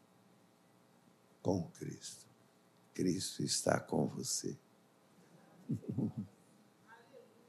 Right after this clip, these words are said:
Isso é fantástico. Isso é fantástico. Stanley Jones conta de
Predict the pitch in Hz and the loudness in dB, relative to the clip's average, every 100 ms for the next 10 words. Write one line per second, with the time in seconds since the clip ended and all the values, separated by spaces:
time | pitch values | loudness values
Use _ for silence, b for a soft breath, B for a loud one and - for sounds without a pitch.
0 | - - - - - - - - - - | -20 -20 -20 -20 -20 -8 2 4 4 4
1 | 254 101 - - - 135 - - 135 - | 4 4 0 -2 -2 -2 -6 -6 -6 -8
2 | 139 - - - - - - - - - | -12 -14 -20 -20 -20 -20 -20 -20 -20 -20
3 | - - - - - - - - - - | -20 -20 -20 -20 -20 -20 -20 -20 -20 -20
4 | - - _ _ - - - - 113 - | -20 -20 _ _ -2 0 2 0 -2 -4
5 | - - - - - - - - _ - | -10 -10 -10 -10 -12 -16 -20 -20 _ -20
6 | - - - - - - - - - _ | -20 -20 -20 -20 -20 -20 -20 -20 -20 _
7 | - _ _ - - - _ _ - - | -20 _ _ -20 -20 -20 _ _ -20 -20
8 | - - - _ - - - - - - | -20 -20 -20 _ -20 -20 -20 -20 -20 -20
9 | - - - - - - - - - - | -20 -20 -20 -20 -20 -20 -20 -20 -20 -20
10 | - - - 104 104 90 90 101 95 - | -4 6 10 12 12 12 10 10 8 4
11 | - 92 101 82 - 85 78 76 | 6 4 8 6 8 8 8 6